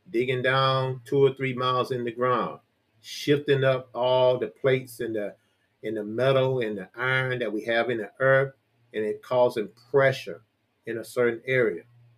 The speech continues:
When you got over thirty-two thousand ton machine that is rolling back and forth, back and forth, back and forth, it caused pressure. And what happened?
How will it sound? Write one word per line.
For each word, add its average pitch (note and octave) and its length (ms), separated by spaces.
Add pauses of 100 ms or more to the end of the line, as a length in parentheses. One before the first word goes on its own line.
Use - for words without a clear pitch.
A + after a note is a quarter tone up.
(140)
When A2+ 200
you C3 140
got A#2+ 320
over A2 400 (360)
thirty-two C3 640
thousand B2 560
ton B2+ 380
machine A2+ 600 (420)
that G#2+ 160
is G2 160
rolling A#2 440
back A#2+ 320
and B2 180
forth, G#2+ 400
back B2 260
and A#2+ 180
forth, G2 320
back A#2+ 260
and B2 140
forth, G2 280
it G2 100
caused A2+ 340
pressure. B2+ 380 (880)
And G2+ 140
what G#2+ 200
happened? B2 540